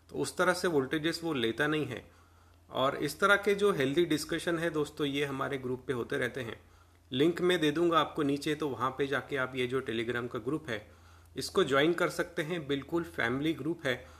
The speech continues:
और काफ़ी बढ़िया डिस्कशंस जो हैं वो इस पे चलते रहते हैं। तो आज का जो डिस्कशन है वो कुछ इस तरह से हुआ है।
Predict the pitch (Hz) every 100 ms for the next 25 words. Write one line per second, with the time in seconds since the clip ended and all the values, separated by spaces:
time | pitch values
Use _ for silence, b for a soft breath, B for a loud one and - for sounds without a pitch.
0 | B - 175 175 160 208 160 143 180 165
1 | 151 170 147 175 156 160 165 160 135 -
2 | 147 120 110 117 110 - 110 - - B
3 | B B B B - 131 143 - 185 185
4 | 165 151 - 156 180 160 165 165 - 160
5 | - - 139 - 151 143 143 127 147 135
6 | 107